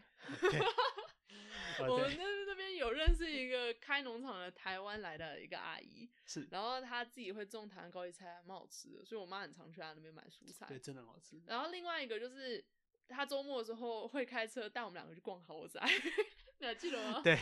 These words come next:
Speaker 1: 我还记得这件事情。<laughs> 但我们觉得我们刚跟观众科普一下，
Speaker 2: 没有。
Speaker 1: 为什么会有豪宅可以逛？
Speaker 2: 没有，因为我，<laughs> 对，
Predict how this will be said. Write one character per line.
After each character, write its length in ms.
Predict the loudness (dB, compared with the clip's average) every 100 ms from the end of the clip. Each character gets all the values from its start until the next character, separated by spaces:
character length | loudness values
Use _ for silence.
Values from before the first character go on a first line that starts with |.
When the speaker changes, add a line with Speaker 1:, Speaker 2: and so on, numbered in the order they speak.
| 8
Speaker 1:
我 60 |
还 160 | 8 8
记 160 | 8 4
得 180 | 4
这 160 | -2 0
件 160 | 0 -2
事 100 | -2
情。 220 | -4 -6 -8
<laughs> 1080 | _ -18 _ -8 -6 -4 -8 -12 -8 2
但 200 | 8 8
我 80 | 8
们 120 | 2
觉 80 | 2
得 80 | 2
我 80 | 2
们 140 | 0
刚 180 | 0 0
跟 240 | -2 -2
观 220 | -2 -4 -4
众 140 | -10
科 180 | -6 -6
普 160 | -4
一 60 | -4
下， 60 | -2
Speaker 2:
没 40 |
有。 60 | 0
Speaker 1:
为 80 | 0
什 120 | -2
么 80 | -2
会 100 | 2
有 120 | 2
豪 260 | 0 -8 -8
宅 160 | -8
可 100 | -6
以 120 | -8 -8
逛？ 200 | -12 -10 -4
Speaker 2:
没 100 | -2
有， 100 | 0
因 120 | 0
为 140 | -2 -2
我， 240 | -4 -2
<laughs> 360 | -2 -2 -4 0
对， 260 | 0 0